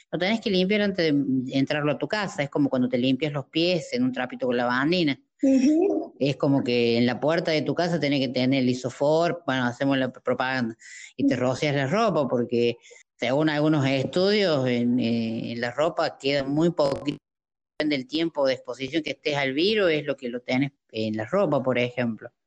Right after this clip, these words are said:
Speaker 2: Sí, es
Speaker 1: Entonces,
Speaker 2: como apenas
Speaker 1: te sacas,
Speaker 2: llegás
Speaker 1: le rocias el isofor y la
Speaker 2: o apenas llegas, este, te sacas
Speaker 1: Sí.
Speaker 2: todo y, y lo pones, este, a-,
Speaker 1: Sí.
Speaker 2: al sol o para que se ventile un poco y después lo pones a lavar.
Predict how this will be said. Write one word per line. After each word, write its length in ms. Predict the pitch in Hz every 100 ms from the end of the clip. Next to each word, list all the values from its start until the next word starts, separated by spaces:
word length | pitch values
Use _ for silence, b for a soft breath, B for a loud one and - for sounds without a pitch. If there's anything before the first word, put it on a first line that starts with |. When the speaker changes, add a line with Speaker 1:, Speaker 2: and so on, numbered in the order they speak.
| - -
Speaker 2:
Sí, 300 | - 381 320
es 240 | 262 294 320
Speaker 1:
Entonces, 280 | 285 262 262
Speaker 2:
como 140 | 240
apenas 300 | 247 320 330
Speaker 1:
te 160 | 285 233
sacas, 160 | 143
Speaker 2:
llegás 220 | 233 285 359
Speaker 1:
le 60 |
rocias 340 | 403 147 139 180
el 60 | 170
isofor 360 | 165 147 214
y 40 | 196
la 60 | - B 139 B _ _ -
Speaker 2:
o 200 | 214 220
apenas 440 | 226 226 277 294 277
llegas, 600 | 240 233 226 269 339 427 381 -
este, 300 | 208 202 202
te 120 | 220
sacas 380 | 220 208 208 -
Speaker 1:
Sí. 100 | 156 -
Speaker 2:
todo 360 | 262 302 349 392 427 466 - -
y, 720 | 247 226 220 208 196 - - _ _
y 100 | 233
lo 240 | 214 214 214
pones, 680 | 214 220 226 214 214 - -
este, 560 | 214 196 208 214 214 208
a-, 40 |
Speaker 1:
Sí. 160 | 294 320
Speaker 2:
al 140 | 208
sol 640 | 202 247 277 330 392 440 -
o 360 | 220 202 196 196
para 160 | 202
que 80 | 196
se 140 | 196 202
ventile 300 | 202 254 247
un 80 | 240
poco 280 | 254 285
y 60 | 359
después 300 | 220 202 233
lo 120 | 226
pones 300 | 208 208 208
a 60 | 208
lavar. 480 | 202 220 302 269